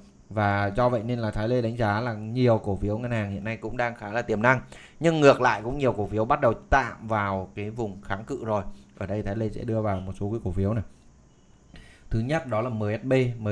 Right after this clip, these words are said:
S B là cái cổ phiếu ngân hàng mà thời điểm hiện nay Thái Lê cũng quan tâm. À, nhưng M S B các anh chị cũng biết là cái, ờ, hôm trước thì Thái Lê đã bán đi cái cổ phiếu M V B. Và như ngày hôm qua thì đối với nhóm ngân hàng thì Thái Lê tập trung vào hai cổ phiếu, đó là M S B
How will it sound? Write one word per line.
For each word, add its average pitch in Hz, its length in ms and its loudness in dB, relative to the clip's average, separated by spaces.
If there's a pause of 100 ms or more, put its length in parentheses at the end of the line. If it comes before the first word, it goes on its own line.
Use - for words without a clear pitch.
S - 40 -14
B 131 60 -2
là 120 180 2
cái 107 180 -6
cổ 92 80 -4
phiếu 98 220 -6
ngân 113 140 -6
hàng 101 280 -4
mà 92 200 -4
thời 95 120 -6
điểm 87 180 -6
hiện 90 100 -10
nay 107 160 -8
Thái 98 140 -6
Lê 104 140 -4
cũng 98 200 -10
quan 110 200 -4
tâm. 120 140 0 (380)
À, 104 320 0
nhưng 127 140 -2
M - 20 2
S 110 180 2
B 131 60 0
các 120 200 4
anh 117 100 0
chị 120 120 0
cũng 98 180 -6
biết 139 160 4
là 120 100 -4 (720)
cái, 113 300 2
ờ, 143 360 0 (160)
hôm 139 180 -4
trước 190 220 2
thì 131 100 0
Thái 120 140 2
Lê 139 140 4
đã 135 120 2
bán 120 320 2
đi 143 300 0
cái 131 340 0 (120)
cổ 95 160 -4
phiếu 101 140 -2
M 117 60 -4
V 113 280 0
B. 123 40 4 (800)
Và 98 460 0
như 113 80 -4
ngày 117 160 0
hôm 107 140 -4
qua 120 260 2
thì 104 140 -2
đối 98 180 -2
với 113 160 -2
nhóm 110 260 -2
ngân 123 120 -2
hàng 104 240 0 (420)
thì 98 80 -2
Thái 95 160 -2
Lê 110 100 -2
tập 98 220 -4
trung 113 160 -2
vào 98 100 0
hai 107 140 0
cổ 101 100 -2
phiếu, 104 400 0
đó 113 120 2
là 123 60 2
M 117 140 2 (140)
S - 180 -2
B 135 100 4